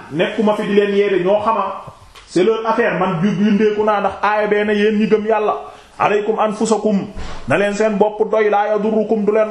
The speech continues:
lor, man képp koo xam ne dalla sànku na, idha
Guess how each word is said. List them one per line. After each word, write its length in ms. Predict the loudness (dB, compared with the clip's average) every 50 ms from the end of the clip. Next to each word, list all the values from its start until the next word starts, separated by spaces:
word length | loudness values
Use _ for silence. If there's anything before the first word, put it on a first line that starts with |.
| 0 2
lor, 360 | 2 2 2 2 0 -4 -8 -12 -18 -20 -20 -16 -8 -2
man 420 | 2 2 2 2 0 -4 -8 -4 -2
képp 320 | -2 -2 -2 -2 -2 0
koo 160 | 2 2 2 0 -2
xam 160 | -2 -2 -2
ne 80 | -2 -2 0 0
dalla 300 | -2 0 0 0 -2 0
sànku 380 | 0 0 -2 -2 -2 -2 -2
na, 100 | -2 -2 0 0
idha 180 | 0 0 0